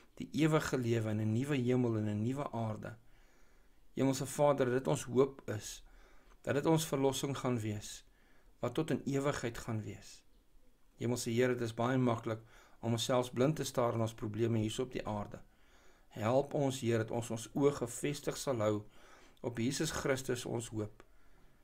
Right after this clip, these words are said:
wat ons gaan kom haal en 'n einde maak aan die pyn en lyding en smart van hierdie wêreld. Help ons, Here, asseblief, om ons oë gefestig op Jesus te hou.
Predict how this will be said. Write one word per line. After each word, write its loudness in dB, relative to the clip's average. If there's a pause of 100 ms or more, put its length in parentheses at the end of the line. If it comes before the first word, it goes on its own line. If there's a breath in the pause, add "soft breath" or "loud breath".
wat -4
ons 2
gaan 0
kom 2
haal 2
en 2
'n -4
einde 0
maak 2
aan -2
die -4
pyn 0
en 0
lyding 2
en -2
smart -6 (260 soft breath)
van -4
hierdie 0
wêreld. -8 (680 soft breath)
Help 2
ons, 2
Here, 4
asseblief, -2 (540 soft breath)
om 4
ons 2
oë 6
gefestig 2
op -4
Jesus -2
te 0
hou. -2